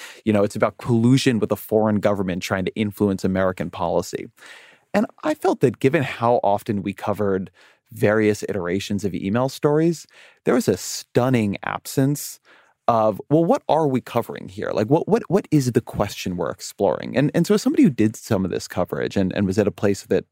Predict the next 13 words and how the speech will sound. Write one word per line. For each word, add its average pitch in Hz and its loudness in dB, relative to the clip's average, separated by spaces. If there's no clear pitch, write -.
I 101 -2
think 104 -2
led 110 2
a 92 -2
lot 71 -2
of - -8
this - -14
coverage, - -4
what 294 2
were 359 2
these 220 0
stories 107 0
about? - -8